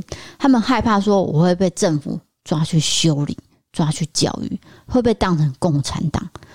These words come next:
会被说成是暴徒的后代，所以他们只能忍气吞声，捶心肝的活下去。长达四五十年，四三事件就是一个禁忌话题，不可以说出来。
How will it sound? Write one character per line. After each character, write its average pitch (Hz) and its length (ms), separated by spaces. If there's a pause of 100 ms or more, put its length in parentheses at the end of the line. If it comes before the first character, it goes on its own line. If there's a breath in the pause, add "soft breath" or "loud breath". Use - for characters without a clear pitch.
(100)
会 233 120
被 202 140
说 185 180
成 151 200
是 143 200 (200)
暴 139 180
徒 - 260
的 - 120
后 139 280
代， - 220 (260 loud breath)
所 226 140
以 - 20
他 226 60
们 208 160
只 151 140
能 147 180
忍 147 180
气 175 200
吞 151 260
声， 143 260 (300)
捶 165 220
心 165 240
肝 160 160
的 147 100
活 - 180
下 - 220
去。 - 240 (500 loud breath)
长 208 220
达 233 140
四 285 180
五 190 80
十 165 220
年， 151 240
四 214 180
三 196 180
事 180 140
件 165 180
就 160 120
是 160 120
一 165 40
个 - 100
禁 160 240
忌 143 140
话 131 200
题， - 220 (320 soft breath)
不 180 100
可 175 140
以 156 80
说 165 220
出 - 180
来。 - 140